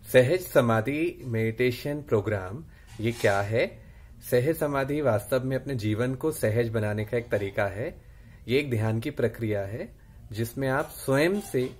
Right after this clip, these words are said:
ध्यान कर सकें। आपको एक पर्सनलाइज्ड मंत्र दिया जाता है जो आपकी एनर्जी के हिसाब से होता है और उस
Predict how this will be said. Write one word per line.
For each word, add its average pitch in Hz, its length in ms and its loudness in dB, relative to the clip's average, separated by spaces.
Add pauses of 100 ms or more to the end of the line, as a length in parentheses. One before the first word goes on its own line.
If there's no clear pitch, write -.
(560)
ध्यान 123 320 2
कर 104 160 0
सकें। - 340 -10 (380)
आपको 110 320 0
एक 139 240 0
पर्सनलाइज्ड 120 680 4
मंत्र 120 440 0
दिया 113 240 4
जाता 104 340 0
है 131 300 -4 (420)
जो 113 100 4
आपकी 107 240 0
एनर्जी 107 360 0
के 123 160 -4
हिसाब 104 380 -2
से - 160 -4
होता 107 300 0
है 143 260 -6 (100)
और 139 180 0
उस - 420 -8